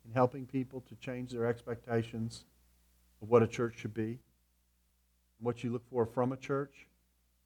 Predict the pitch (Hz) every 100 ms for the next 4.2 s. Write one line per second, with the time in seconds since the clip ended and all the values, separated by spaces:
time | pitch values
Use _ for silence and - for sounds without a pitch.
0 | - 127 107 143 147 147 151 - _ _
1 | _ _ _ _ _ _ _ _ _ _
2 | _ - 123 123 - - 139 135 - -
3 | - - 127 110 117 101 92 127 139 147
4 | 160 170